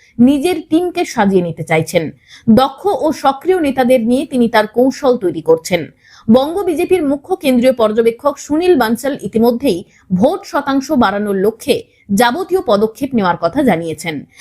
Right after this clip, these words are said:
আর সেই কারণেই শেষবারের মতো লড়াইয়ের ময়দানে ঝাঁপানোর আগে সকল সংগঠন এবং কর্মী সমর্থকদের চাঙ্গা করতে মরিয়া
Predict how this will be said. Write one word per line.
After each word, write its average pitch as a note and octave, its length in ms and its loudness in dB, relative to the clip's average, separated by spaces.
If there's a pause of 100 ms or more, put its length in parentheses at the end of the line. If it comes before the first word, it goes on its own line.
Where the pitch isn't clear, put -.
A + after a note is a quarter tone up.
(120)
আর A3 160 2
সেই E4 280 -2
কারণেই G4 400 -2
শেষবারের D#4+ 580 -2
মতো D4+ 260 -2
লড়াইয়ের A#3+ 400 2
ময়দানে A#3+ 480 -2
ঝাঁপানোর G#3 500 -2
আগে A3+ 300 -2 (280)
সকল C#4+ 420 -2
সংগঠন D4+ 560 -2
এবং C4 280 0
কর্মী B3+ 260 2
সমর্থকদের B3+ 720 -2 (160)
চাঙ্গা D4+ 400 -2
করতে A3+ 340 0
মরিয়া F#3+ 340 0